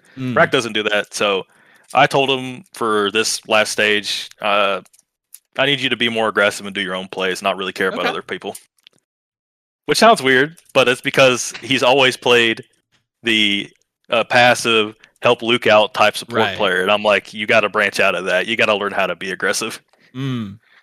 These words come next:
Speaker 2: So that way you don't just do the one thing. You gotta know how to do multiple play styles, multiple different ways of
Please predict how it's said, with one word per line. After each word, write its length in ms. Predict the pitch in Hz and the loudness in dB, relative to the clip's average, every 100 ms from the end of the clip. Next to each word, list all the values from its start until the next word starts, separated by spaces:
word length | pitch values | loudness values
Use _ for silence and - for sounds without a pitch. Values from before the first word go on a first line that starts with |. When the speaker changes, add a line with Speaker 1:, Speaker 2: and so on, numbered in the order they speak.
| _ _ | _ _
Speaker 2:
So 120 | 110 | -2
that 120 | 107 | 0
way 120 | 110 | 2
you 120 | 107 | 2
don't 220 | 110 104 101 | 0 -2 -4
just 180 | 104 | -6
do 140 | 104 104 | -4 -4
the 80 | 98 | -4
one 220 | 95 92 | -4 -6
thing. 260 | 92 90 | -6 -6
You 80 | 95 | -6
gotta 240 | 104 98 92 - _ | -4 -2 -4 -12 _
know 180 | 104 95 | -4 -2
how 100 | 101 | 0
to 100 | 95 | -2
do 200 | 92 95 | -6 -10
multiple 320 | 95 95 - | -8 -10 -12
play 180 | 87 90 | -8 -8
styles, 380 | 90 92 90 87 | -4 0 0 -2
multiple 320 | 95 - 92 | -10 -12 -16
different 340 | 92 95 92 92 | -10 -12 -8 -6
ways 240 | 92 92 | -6 -6
of 180 | 92 | -12